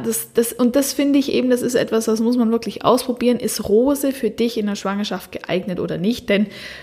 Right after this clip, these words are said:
so schön und pflegend das Öl sein kann, aber wenn du für dich rausfindest, das riecht für dich unangenehm, dann magst du es natürlich auch nicht gern anwenden.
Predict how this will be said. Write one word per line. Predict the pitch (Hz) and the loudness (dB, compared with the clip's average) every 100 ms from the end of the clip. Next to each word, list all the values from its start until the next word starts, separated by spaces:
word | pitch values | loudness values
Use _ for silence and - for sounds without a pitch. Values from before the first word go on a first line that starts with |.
| - - - - - | -20 -20 -20 -20 -10
so | - 220 | 0 2
schön | 220 233 269 | 6 6 6
und | 254 | 2
pflegend | - 214 226 226 | 4 4 6 4
das | 202 - | 0 0
Öl | 214 220 | 2 2
sein | 220 202 | 2 0
kann, | 214 208 | 0 0
aber | 196 | 2
wenn | 196 202 | 2 0
du | |
für | - | 0
dich | 190 208 - | -2 -2 0
rausfindest, | 190 208 - 202 202 - 190 | 0 0 0 2 2 0 -2
das | 190 - - - _ _ _ _ - - | -2 -6 -14 -20 _ _ _ _ -20 -2
riecht | 233 226 | 0 0
für | - 220 | 0 0
dich | 220 - - - | 0 -4 -4 2
unangenehm, | 247 226 202 196 196 | 4 4 4 2 0
dann | 196 180 196 - - - - | 0 -2 -6 -10 -20 -12 -2
magst | 165 - - | 0 0 -4
du | |
es | 220 | -2
natürlich | 208 - 190 - | -4 -4 -4 -2
auch | 180 | -2
nicht | 185 185 | -2 -4
gern | - 175 175 185 - - - - - _ | -4 -2 0 -2 -6 -20 -20 -20 -20 _
anwenden. | - 196 196 156 175 - - | -2 0 2 0 -6 -8 -12